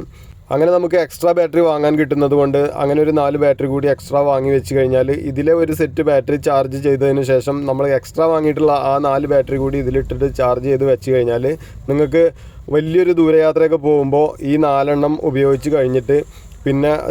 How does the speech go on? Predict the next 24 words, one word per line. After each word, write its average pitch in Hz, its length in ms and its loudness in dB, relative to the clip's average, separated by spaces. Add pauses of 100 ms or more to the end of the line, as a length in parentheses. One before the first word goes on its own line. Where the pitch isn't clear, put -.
ചാർജ് 143 340 0
തീർന്നു 139 300 0
കഴിഞ്ഞാൽ 135 260 2 (340)
നമ്മൾ 139 180 0 (200)
എക്സ്ട്രാ - 340 -2
ചാർജ് 156 260 0
ചെയ്ത് 151 180 2
വെച്ച 131 200 -4
ആ 143 40 2 (120)
നാലെണ്ണം 139 380 0
കൂടി 139 180 -2
ഇട്ടിട്ട് 135 260 -2 (140)
വീണ്ടും 143 320 0 (100)
സമയം 143 340 0
കൂട്ടിയെടുക്കാൻ 131 460 0
പറ്റും. 107 200 -6 (340)
അല്ലെങ്കിൽ 156 360 0 (140)
നമ്മൾ 175 160 2 (120)
നേരത്തെ 160 280 2
പറഞ്ഞ 156 240 -2
പോലെ 151 240 2
പവർ 147 280 0
ബാങ്ക് 147 220 0 (200)
കൂടെ 147 200 0